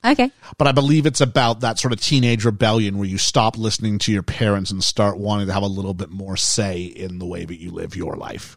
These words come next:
Speaker 1: Okay, so I'm either gonna really like it or I'm gonna hate it.
Speaker 2: Yep. It's
Speaker 1: Yeah.
Speaker 2: that iconic red leather jacket, though.
Speaker 1: Right, okay.
Speaker 2: So it is that movie. So that's what we're gonna be doing next week. So that's exciting stuff.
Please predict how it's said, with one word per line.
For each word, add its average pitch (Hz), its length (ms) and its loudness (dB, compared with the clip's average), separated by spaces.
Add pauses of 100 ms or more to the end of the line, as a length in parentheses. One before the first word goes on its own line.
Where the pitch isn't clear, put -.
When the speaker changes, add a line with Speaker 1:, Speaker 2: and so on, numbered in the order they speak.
Speaker 1:
Okay, 220 420 -2
so 214 180 0
I'm 220 160 2
either 240 220 0
gonna 220 200 0
really 214 240 6
like 196 260 6
it 214 80 6
or 185 140 2
I'm 180 100 0
gonna 185 140 0
hate 180 300 -4
it. 131 60 -4
Speaker 2:
Yep. 185 220 0 (140)
It's 135 220 -4
Speaker 1:
Yeah. 160 80 8
Speaker 2:
that 151 120 4
iconic 147 300 4 (100)
red 123 180 4
leather 107 220 2
jacket, 85 420 -6
though. - 180 -18 (340)
Speaker 1:
Right, 214 500 -2
okay. 196 200 -2
Speaker 2:
So 202 260 0
it - 60 0
is 107 180 2
that 101 300 0
movie. 78 420 -8 (420)
So - 200 4
that's 233 320 6
what - 60 0
we're 247 60 4
gonna 285 100 4
be 285 60 4
doing 302 200 4
next 294 300 2
week. 147 240 4
So 160 120 4
that's 160 280 4
exciting 170 420 4
stuff. - 400 2